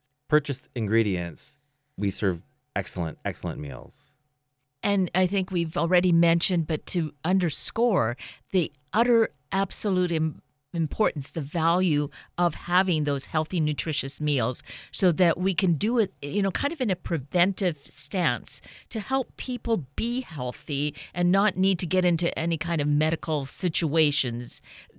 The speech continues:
Speaker 2: Those may happen, but
Speaker 1: Right.
Speaker 2: here, this is a good prevention.
Speaker 1: It's wonderful. It's a very efficient use of
Speaker 2: Yes.
Speaker 1: of the funds. And, you know, we work with a dietitian, so we are certain that our meals are healthy. We don't just guess.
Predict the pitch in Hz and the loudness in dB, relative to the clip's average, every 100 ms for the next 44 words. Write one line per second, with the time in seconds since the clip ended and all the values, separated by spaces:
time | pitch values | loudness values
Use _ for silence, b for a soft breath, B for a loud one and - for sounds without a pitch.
0 | _ 175 170 135 123 120 131 - 123 165 | _ 4 4 4 0 2 0 -2 -2 -2
1 | 165 170 233 208 127 - 208 190 190 151 | -2 0 4 4 4 4 2 4 -2 0
2 | 190 180 - 156 123 110 - 98 - 95 | 2 2 0 0 0 0 -2 -4 -8 -10
3 | - 87 78 76 78 87 87 98 85 _ | -4 -2 -2 -4 -6 -2 -2 -2 -6 _
4 | 107 101 101 - 95 - 80 85 82 - | 2 4 2 0 -6 -6 -6 -6 -6 -8
5 | 90 82 80 _ _ _ - 233 247 214 | -4 -4 -6 _ _ _ -16 -12 -10 -8
6 | - - 82 82 - 78 78 - - 113 | -4 -4 -4 -4 -4 -2 -4 -4 -2 0
7 | 104 98 127 110 127 127 120 120 - 90 | 0 -4 -2 0 2 2 0 -6 -4 -4
8 | 95 95 - 92 - 80 73 87 117 113 | -2 -4 -4 -8 -6 -10 -8 -4 2 2
9 | 87 87 85 _ - 123 - 104 82 82 | 2 -2 -10 _ -6 -2 -2 -2 -8 -10
10 | _ - 87 85 90 80 71 69 - 76 | _ -6 -2 0 -2 -4 -8 -12 -8 -8
11 | - 71 - - - _ 90 92 98 87 | -6 -8 -10 -18 -20 _ -4 0 0 -2
12 | 76 76 - - - | -2 -4 -4 -10 -14